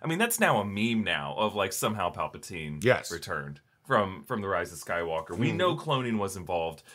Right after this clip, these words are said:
Speaker 1: but, you know, this also seemed to be something they were planning to do from the first season. It's
Speaker 2: Yeah.
Speaker 1: not like he, he turned. The, the first episode of The Mandalorian introduced Grogu,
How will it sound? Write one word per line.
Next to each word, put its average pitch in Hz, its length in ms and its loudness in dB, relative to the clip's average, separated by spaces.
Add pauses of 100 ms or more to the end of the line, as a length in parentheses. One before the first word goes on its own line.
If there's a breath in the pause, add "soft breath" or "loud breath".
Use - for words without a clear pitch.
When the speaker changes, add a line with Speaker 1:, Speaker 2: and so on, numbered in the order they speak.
(140 soft breath)
Speaker 1:
but, 156 80 0
you 185 80 2
know, 220 160 4
this 160 180 0
also 185 300 -4
seemed 175 240 -6
to 151 80 -8
be 147 120 -2
something 139 320 -2
they 120 120 2
were 113 100 2
planning 113 360 0
to 95 40 -14
do 101 160 -2
from 101 160 -8
the 98 80 -6
first 92 340 -6
season. 73 460 -10
It's 107 140 0
Speaker 2:
Yeah. 143 80 12
Speaker 1:
not 214 100 10
like 120 160 -2
he, 110 260 -4
he 107 260 -8 (100)
turned. 131 400 -2 (260 soft breath)
The, 127 300 0 (340)
the 135 100 -8
first 202 300 0
episode 220 280 -2
of 151 40 -4
The 143 60 0
Mandalorian 123 800 -2
introduced 117 580 -4
Grogu, 110 560 -2